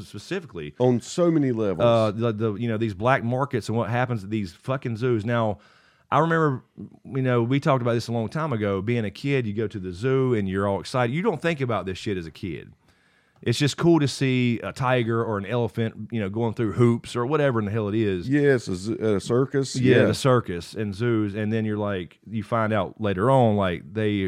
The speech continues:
Speaker 1: are horrible to these
Speaker 2: Mm.
Speaker 1: animals.
Speaker 2: Yeah, and, well, you know, the, the, the real horrible thing is the tight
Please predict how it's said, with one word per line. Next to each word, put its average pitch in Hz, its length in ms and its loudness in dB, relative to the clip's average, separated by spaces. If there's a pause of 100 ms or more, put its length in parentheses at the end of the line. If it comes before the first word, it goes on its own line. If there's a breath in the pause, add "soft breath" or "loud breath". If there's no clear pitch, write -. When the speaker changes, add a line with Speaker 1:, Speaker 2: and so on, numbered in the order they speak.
Speaker 1:
are 90 120 -6
horrible 62 540 -6
to - 80 -14
these 87 280 -6
Speaker 2:
Mm. - 160 -16
Speaker 1:
animals. 67 420 -14 (380 soft breath)
Speaker 2:
Yeah, 135 380 6 (220)
and, 156 340 2
well, 196 300 -4 (680)
you 220 140 -6
know, 180 140 0
the, 147 180 -4
the, 147 320 0
the 147 140 -2
real 226 340 0
horrible 151 600 2
thing 123 560 2 (720)
is 127 500 4 (220)
the 107 260 2 (840)
tight 131 380 -2